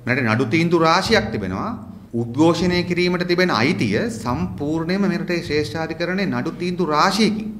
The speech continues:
සහතික කරලා තිබෙනවා. ඒක ගෝඨාභය රාජපක්ෂකින් පොහොට්ටුවෙන් ගත්ත දෙයක් නෙමෙයි මේ රටේ මිනිස්සු. පොහොට්ටුවත් විපක්ෂ ඉන්න කාලේ භුක්ති විඳින දෙයක් ඒක. දැන් අද වෙලා තියෙන දේ තමයි උද්ඝෝෂණයන්ව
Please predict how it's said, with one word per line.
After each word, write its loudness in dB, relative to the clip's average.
සහතික 0
කරලා 0
තිබෙනවා. -12
ඒක -6
ගෝඨාභය 2
රාජපක්ෂකින් -2
පොහොට්ටුවෙන් 4
ගත්ත 6
දෙයක් 6
නෙමෙයි 2
මේ 4
රටේ -2
මිනිස්සු. -12
පොහොට්ටුවත් 4
විපක්ෂ 0
ඉන්න 4
කාලේ 4
භුක්ති 2
විඳින 4
දෙයක් -6
ඒක. -14
දැන් -2
අද 0
වෙලා 4
තියෙන 0
දේ 4
තමයි 2
උද්ඝෝෂණයන්ව 4